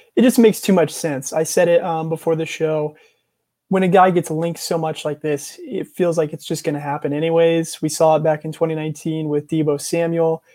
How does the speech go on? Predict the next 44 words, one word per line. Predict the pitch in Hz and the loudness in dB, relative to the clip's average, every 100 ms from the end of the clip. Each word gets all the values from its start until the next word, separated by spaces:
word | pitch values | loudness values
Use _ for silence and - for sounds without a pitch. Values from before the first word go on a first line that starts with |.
| _ _ | _ _
where, | - 160 151 151 | 2 4 6 2
you | 180 165 | 2 0
know, | 151 | 0
people | 180 165 | 0 2
were | |
basically | 160 160 - 165 | 2 0 0 -2
saying, | - 165 160 | 0 -2 -2
"This | 170 | 2
guy's | 185 180 | 2 4
a | - | 2
Patriot | 185 175 - 175 | 2 2 2 2
or | 160 | 2
he's | 160 151 | 2 0
a | |
Niner." | 147 135 131 127 | -2 -4 -4 -6
Like, | 139 151 - _ | -6 -6 -10 _
he | - | -2
just | 170 175 - - - | 0 0 -4 -4 2
fits | 170 - | 2 0
their | - 165 | 0 0
mold | 156 151 156 160 | 2 2 4 2
so | 151 - 156 | 0 0 2
well. | 143 143 160 170 _ _ _ - | 2 2 2 0 _ _ _ -6
And | 175 | -2
I | 170 | -2
think | 190 175 | -2 -2
that | 170 156 147 - | 0 0 -2 -6
that | 180 160 - | -4 -4 -4
same | 185 170 | -6 -4
scenario | 160 165 156 156 151 | -4 -4 -4 -2 -4
plays | 139 165 156 156 | -2 0 0 0
out | 143 143 | -2 -2
here | 160 | -2
with | 151 151 | -2 -2
Molden. | 147 156 160 165 - _ _ | 0 2 2 -2 -8 _ _
He's | 185 151 | -2 0
been | 165 156 | 0 -2
linked | 165 160 | -4 -4
to | 160 156 | -2 -2
us | - | -2
way | 143 156 160 | -2 0 0
too | - 160 | -4 -6
much, | 151 147 151 - - _ _ _ | -2 -2 -4 -8 -14 _ _ _
where | - 165 160 156 151 | 2 4 6 4 2